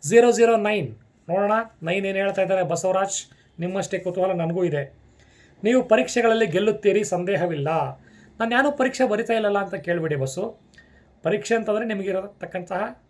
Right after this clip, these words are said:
ಒಂದು ಸಮಸ್ಯೆನೇ ಪರೀಕ್ಷೆ. ನೋಡಿ, ಹಿಂದಗಡೆ ಅಕ್ಕಲಕೋಟೆ ಅನನ್ಯ ಜ್ಯೋತಿ, ಆ, ಆ, ಮೇನ್ ಪುಸ್ತಕ, ಆ, ಸ್ವಾಮಿ ಸಮರ್ಥ ಮಾತಂಗಿ ಬಾಲಾಜಿ ಬರೆದದ್ದು ಕಾಣ್ತಾ ಇದೆ ಅಲ್ವಾ? ಅಷ್ಟು ಪುಸ್ತಕ ಓದೋಕ್ಕೆ ಜನ್ಮ ಬೇಕು.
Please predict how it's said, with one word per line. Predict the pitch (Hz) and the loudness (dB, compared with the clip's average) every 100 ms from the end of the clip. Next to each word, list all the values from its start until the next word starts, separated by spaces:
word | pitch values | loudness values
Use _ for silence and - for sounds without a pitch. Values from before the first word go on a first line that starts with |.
| _ 156 | _ -8
ಒಂದು | 156 180 233 - _ | -6 -6 -8 -12 _
ಸಮಸ್ಯೆನೇ | - 143 147 147 175 | -10 -8 -6 -8 -10
ಪರೀಕ್ಷೆ. | 180 131 - - - _ _ _ _ | -8 -10 -12 -16 -20 _ _ _ _
ನೋಡಿ, | 160 156 | -4 -4
ಹಿಂದಗಡೆ | 160 165 147 | -2 -2 -2
ಅಕ್ಕಲಕೋಟೆ | 147 170 170 165 170 | -4 -6 -6 -6 -6
ಅನನ್ಯ | 160 151 151 | -6 -8 -8
ಜ್ಯೋತಿ, | 139 151 147 147 139 _ _ _ _ 143 | -6 -6 -6 -10 -12 _ _ _ _ -8
ಆ, | 143 135 135 131 _ _ _ - | -4 -4 -6 -10 _ _ _ -16
ಆ, | 139 135 | -12 -8
ಮೇನ್ | 135 180 175 | -6 -6 -6
ಪುಸ್ತಕ, | 165 - 156 135 - _ _ _ 143 | -10 -8 -8 -8 -12 _ _ _ -16
ಆ, | |
ಸ್ವಾಮಿ | 135 147 160 | -10 -6 -6
ಸಮರ್ಥ | 165 151 139 - - - _ 175 | -6 -6 -8 -10 -14 -18 _ -14
ಮಾತಂಗಿ | 151 156 170 151 | -10 -8 -6 -6
ಬಾಲಾಜಿ | 147 147 | -4 -4
ಬರೆದದ್ದು | 143 143 139 135 | -4 -4 -4 -6
ಕಾಣ್ತಾ | 139 135 135 | -6 -6 -6
ಇದೆ | 127 135 _ _ _ _ | -6 -10 _ _ _ _
ಅಲ್ವಾ? | 139 135 139 - - _ _ | -10 -8 -10 -18 -20 _ _
ಅಷ್ಟು | 139 - 170 | -12 -8 -10
ಪುಸ್ತಕ | 170 - 170 | -8 -2 -2
ಓದೋಕ್ಕೆ | 165 160 143 | -2 -4 -4
ಜನ್ಮ | 143 151 | -4 -4
ಬೇಕು. | 143 143 143 - | -6 -6 -10 -16